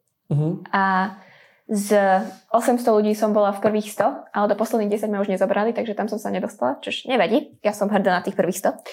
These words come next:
Speaker 2: A potom som chcela na výšku do Anglicka, lenže to mi nevyšlo, lebo sa zmenili plány a neskončila som na špeciálnej <laughs> pedagogike. A to sa, iné sa neoplatí vonku us-, učiť, takže som ostala potom tu.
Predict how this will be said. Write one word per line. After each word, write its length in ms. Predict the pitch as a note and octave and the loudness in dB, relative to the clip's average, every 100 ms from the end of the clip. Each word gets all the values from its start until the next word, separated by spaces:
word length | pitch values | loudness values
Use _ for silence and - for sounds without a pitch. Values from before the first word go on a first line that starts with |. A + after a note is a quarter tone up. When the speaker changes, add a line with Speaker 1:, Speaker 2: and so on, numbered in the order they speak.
| - - - _ _ _ _ | -20 -20 -20 _ _ _ _
Speaker 2:
A 140 | - F#3+ F#3 F#3 F#3+ A3 - _ _ - | 0 2 2 2 0 -4 -10 _ _ -10
potom 520 | - A3 A3 G#3 G3+ | -4 0 2 0 -2
som 180 | - A3 | -2 -2
chcela 240 | A3 A3+ | 2 2
na 100 | G#3+ | 2
výšku 280 | G#3 G#3 - | 0 -2 -2
do 100 | G3 | 0
Anglicka, 540 | F#3+ F#3+ G3+ A3 D#4 F4+ - - - _ _ _ - | 2 2 0 0 2 2 -2 -20 -20 _ _ _ -6
lenže 260 | G3 G#3+ | 0 0
to 140 | G3+ G#3 | 2 2
mi 100 | G3+ | 2
nevyšlo, 500 | G3 G3 - G#3+ G#3+ | 0 0 0 2 4
lebo 240 | G3 F#3+ F3+ F3 - - _ | 4 4 4 4 2 -4 _
sa 180 | - - | -8 0
zmenili 380 | G#3 G3+ G3+ F#3+ | 2 4 4 2
plány 480 | F#3+ F#3+ F#3+ F#3+ F#3+ | 2 2 2 -2 -2
a 420 | - - - - - _ _ _ _ | -2 -2 -4 -8 -16 _ _ _ _
neskončila 800 | C#3+ C#3 D#3 G3 F#3 G3 F#3 G#3+ | -10 -6 0 2 2 0 0 -2
som 100 | G#3 G3+ | 0 -2
na 100 | G3+ | -2
špeciálnej 520 | - G#3+ C4+ E4 - | 0 2 4 4 2
<laughs> 0 | |
pedagogike. 720 | - B3+ B3+ - C4 - - - - - - | 4 4 4 0 -2 -4 -4 -6 -6 -4 -2
A 120 | - | 0
to 140 | A3+ C4+ | 2 2
sa, 280 | D4 A3 F#3 | 4 4 4
iné 240 | A#3 A3 | 2 2
sa 140 | A#3 | 4
neoplatí 480 | G#3 G3+ G3 F#3+ F#3 | 4 4 2 2 2
vonku 300 | F#3 F#3+ F#3+ | 0 0 0
us-, 180 | G3+ - | -2 -4
učiť, 560 | - B2+ F#3+ F#3+ G3 - | -8 -4 -2 -2 -2 -2
takže 320 | F3 G3 F#3+ | -2 -2 -4
som 260 | - F3+ | -2 -6
ostala 300 | - F#3+ F#3+ | -4 -4 -4
potom 260 | G3 G3 F#3 | -4 -4 -2
tu. 120 | G3 | -2